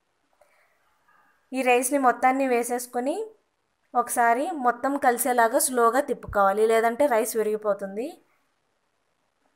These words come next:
ఇలా బాగా కలిపిన తర్వాత మూత పెట్టుకుని ఒక పది నిమిషాల పాటు లో ఫ్లేమ్‌లో బాగా ఉడికించుకోవాలి.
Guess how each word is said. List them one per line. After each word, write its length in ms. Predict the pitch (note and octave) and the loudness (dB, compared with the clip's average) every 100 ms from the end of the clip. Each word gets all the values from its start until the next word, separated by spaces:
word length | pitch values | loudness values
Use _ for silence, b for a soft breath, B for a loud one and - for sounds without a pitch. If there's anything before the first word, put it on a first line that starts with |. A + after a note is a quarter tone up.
| _ _ _ _ _ _ _ _ _ _ _ _ _ _ _ _ _ _ | _ _ _ _ _ _ _ _ _ _ _ _ _ _ _ _ _ _
ఇలా 160 | B3 B3+ | 6 8
బాగా 280 | B3 A3 A#3 | 10 8 6
కలిపిన 360 | B3 B3 B3+ B3+ | 0 -2 -4 0
తర్వాత 420 | A#3 A3+ A3 A3 C#4+ G#4 - _ _ - | 2 4 2 2 -2 -2 -10 _ _ 2
మూత 200 | C4+ D4 | 4 6
పెట్టుకుని 460 | D#4 C#4 - B3 C4+ | 6 4 0 -2 2
ఒక 180 | D4 B3+ | 2 4
పది 240 | A#3+ A3 | 4 4
నిమిషాల 360 | A3+ A#3 C#4 C#4 | 2 -2 -2 0
పాటు 300 | B3 A3 A3 | 2 2 2
లో 160 | C#4+ A#3 | 2 2
ఫ్లేమ్‌లో 460 | A#3 B3 A#3 A#3 D4+ E4+ | 2 -2 -2 2 2 6
బాగా 300 | A3+ G#3 B3+ | 6 6 4
ఉడికించుకోవాలి. 840 | C#4+ A3 G#3+ G#3 - F#3 F3 F3 | 2 0 -6 -8 -4 -4 -4 -6